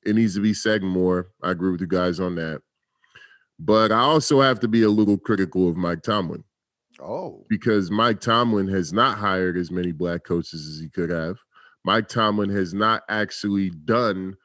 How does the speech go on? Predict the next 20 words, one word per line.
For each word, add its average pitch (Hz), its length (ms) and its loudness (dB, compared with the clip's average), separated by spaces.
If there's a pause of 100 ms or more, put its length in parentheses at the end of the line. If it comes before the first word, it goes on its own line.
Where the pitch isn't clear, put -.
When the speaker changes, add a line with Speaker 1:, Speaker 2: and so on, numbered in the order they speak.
(200)
Speaker 1:
what 101 220 0
he's 101 160 -2
asking 101 540 -2
others 95 340 0
to 101 140 -6
do 101 520 2 (440)
in 98 460 2 (580)
full 117 220 2
acceptance. - 840 -10 (420)
Mike 110 280 0
Tomlin 123 680 2 (580)
has 107 580 0 (160)
been 123 760 2 (220)
pretty 147 320 2
dismal 117 640 2
in 98 160 -2
the 98 120 0
amount 95 420 0
of 87 180 -4
black 95 420 -2